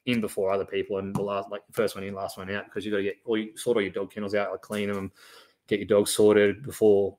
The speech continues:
you can do anything else for the day, and then you gotta organize your training. It's, it was a, there was a period where it was, like, hard to, to get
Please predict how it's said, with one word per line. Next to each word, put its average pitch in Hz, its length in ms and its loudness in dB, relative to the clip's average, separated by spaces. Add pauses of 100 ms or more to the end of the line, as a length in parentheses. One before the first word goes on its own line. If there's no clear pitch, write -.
(160)
you 104 120 -4
can 104 100 -4
do 98 120 2
anything 98 180 0
else 95 160 -4
for 101 100 -12
the 98 60 -4
day, 98 300 2
and 98 100 0
then 98 80 -4
you 95 60 -4
gotta 95 160 2
organize 98 400 0
your 104 60 -14
training. 98 300 -2
It's, 104 140 -2 (540)
it 143 40 6
was 131 120 2
a, 156 40 2 (260)
there 147 100 6
was 143 160 8
a 147 60 8
period 147 340 10
where 127 120 12
it 120 60 6
was, 113 100 2
like, 113 140 6
hard 117 440 6
to, 107 440 4 (800)
to 120 120 -2
get 113 420 6